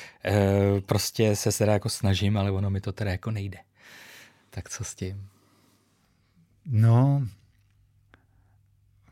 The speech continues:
Speaker 2: ve skutečnosti to není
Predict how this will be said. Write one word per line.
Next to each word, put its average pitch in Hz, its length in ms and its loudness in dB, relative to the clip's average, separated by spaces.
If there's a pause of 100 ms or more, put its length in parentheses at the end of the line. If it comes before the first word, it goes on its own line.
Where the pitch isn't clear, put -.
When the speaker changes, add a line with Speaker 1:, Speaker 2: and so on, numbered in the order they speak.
(140)
Speaker 2:
ve 95 280 -2
skutečnosti 139 680 -2 (680)
to 123 120 2
není 120 580 2